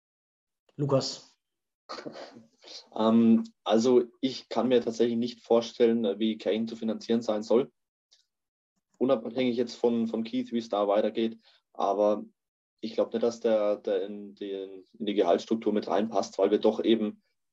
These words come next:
Speaker 2: mit, äh, Connor und mit Leon zwei Top-Verdiener haben. Auch wenn die das zurechtbekommen, ganz klar. Aber wir haben dann eben auch noch teure weitere Stürmer mit Hyman und mit Nuge.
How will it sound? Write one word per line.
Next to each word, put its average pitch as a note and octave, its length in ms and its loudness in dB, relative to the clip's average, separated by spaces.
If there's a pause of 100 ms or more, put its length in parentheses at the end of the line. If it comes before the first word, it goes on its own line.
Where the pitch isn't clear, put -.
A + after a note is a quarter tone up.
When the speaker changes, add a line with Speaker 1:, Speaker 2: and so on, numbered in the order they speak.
(220)
Speaker 2:
mit, G2+ 260 -8
äh, G2 200 0
Connor G#2+ 260 0
und G#2 80 -6
mit G2+ 140 -10
Leon A2+ 420 -2
zwei G2 260 -2
Top-Verdiener A2+ 600 -4
haben. A2+ 380 -4 (540)
Auch G#2 200 -4
wenn A2+ 100 2
die A2+ 100 2
das G#2+ 300 -4 (120)
zurechtbekommen, A#2 760 -2
ganz A2+ 240 -4
klar. G#2+ 340 0 (420)
Aber G2 180 -2
wir G#2 80 2
haben G#2 100 -4
dann A2 120 0
eben A2+ 160 2
auch G#2 120 2
noch G2+ 120 -6
teure G#2 360 0
weitere G#2 260 -2
Stürmer A2 280 -6
mit G2+ 140 -12
Hyman G2 360 -2
und G#2+ 180 -12
mit G#2+ 280 -6
Nuge. A2+ 300 -4